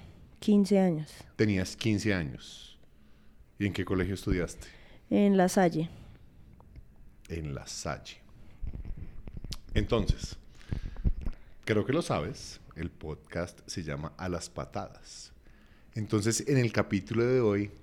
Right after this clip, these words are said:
Speaker 2: yo creo que hablemos de cómo hace uno ejercicio y cómo mantiene uno esta disciplina deportiva. Enséñame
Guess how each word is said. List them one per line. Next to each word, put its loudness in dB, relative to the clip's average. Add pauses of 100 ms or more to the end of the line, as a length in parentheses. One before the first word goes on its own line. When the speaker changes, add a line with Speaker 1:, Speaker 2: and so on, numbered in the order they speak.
Speaker 2:
yo 0
creo -2
que -2
hablemos -2 (340)
de -2 (1200)
cómo 4
hace -2
uno -2
ejercicio -4
y -6
cómo -2
mantiene -2
uno -2
esta -6
disciplina -6 (160)
deportiva. -10 (800)
Enséñame 4